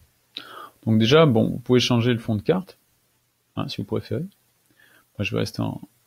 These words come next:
photographie aérienne. Alors, première chose qui est intéressante, c'est que sur, euh, ce site-là, vous avez ce qu'on appelle les parcelles cadastrales.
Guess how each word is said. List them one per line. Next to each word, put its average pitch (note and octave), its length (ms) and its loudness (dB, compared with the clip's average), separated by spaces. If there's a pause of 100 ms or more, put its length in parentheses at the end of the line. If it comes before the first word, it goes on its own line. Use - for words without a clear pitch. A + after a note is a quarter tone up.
(260)
photographie A#2 560 -8
aérienne. - 320 -10 (840)
Alors, - 100 0
première E3 240 2
chose - 240 0
qui - 80 -2
est B2+ 40 4
intéressante, A#2 600 0
c'est A#2+ 200 -8
que A2+ 320 -2
sur, - 540 -2
euh, G#2 380 -2
ce - 180 -6
site-là, F2 640 -4
vous G#2+ 160 -2
avez C3+ 160 4
ce - 60 -12
qu'on A#2+ 140 -2
appelle B2+ 260 0
les B2 80 2
parcelles B2 400 -2
cadastrales. A2+ 540 -4